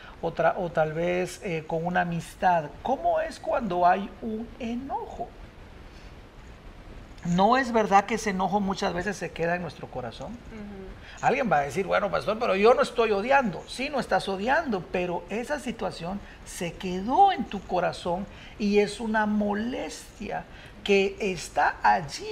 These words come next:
Speaker 1: en el corazón y que no permite a que, y, y eso se, se toma como una falta de perdón. Mira que la palabra perdonar, te, te voy a, te lo voy a poner ahí en el,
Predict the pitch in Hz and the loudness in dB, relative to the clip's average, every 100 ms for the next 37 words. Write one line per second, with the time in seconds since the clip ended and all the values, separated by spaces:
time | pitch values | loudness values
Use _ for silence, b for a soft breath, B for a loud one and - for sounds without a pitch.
0 | 415 214 175 180 180 160 - 226 240 262 | -2 -2 -6 -4 -2 -2 -4 -6 -6 -6
1 | 208 - 214 202 202 220 254 277 - 277 | -6 -4 -4 -2 -2 0 -2 -2 -4 -4
2 | 247 185 175 - 262 208 - 190 - 202 | -2 -2 -2 -2 -2 -8 -6 -8 -4 0
3 | 214 220 247 - - 175 208 247 - 190 | 0 -2 -8 -10 -10 -6 -4 -4 -2 -4
4 | 196 202 - - 185 185 196 190 196 247 | 0 0 0 0 0 0 0 0 -2 -2
5 | 311 262 B B B 196 247 269 254 190 | -2 -2 B B B 0 4 4 6 6
6 | 185 175 196 247 - - 185 175 175 220 | 6 6 6 6 4 4 0 2 2 6
7 | 214 220 - 196 185 165 170 156 175 196 | 6 4 -4 -10 -10 -8 -6 -2 0 0
8 | 180 165 185 190 190 180 185 185 185 202 | 0 0 2 2 0 2 2 2 0 -2
9 | 185 160 143 | -2 -4 -6